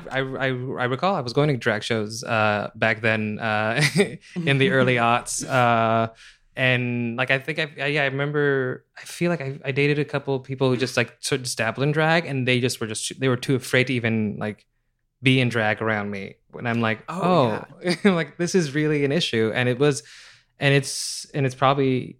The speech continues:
Speaker 1: it's definitely in a bit better place than it is. And I think,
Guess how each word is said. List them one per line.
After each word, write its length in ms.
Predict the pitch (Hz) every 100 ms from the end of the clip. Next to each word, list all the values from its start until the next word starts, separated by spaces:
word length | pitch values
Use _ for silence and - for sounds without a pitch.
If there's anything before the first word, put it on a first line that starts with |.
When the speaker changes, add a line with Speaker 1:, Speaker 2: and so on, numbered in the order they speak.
| _
Speaker 1:
it's 220 | - 135
definitely 280 | - 160 175
in 60 | 147
a 40 |
bit 380 | 123 135 131 135
better 200 | 131 131
place 360 | - 123 117 -
than 200 | 120 117
it 100 | 113
is. 300 | 113 113 -
And 140 | - 180
I 80 | 185
think, 360 | 226 226 -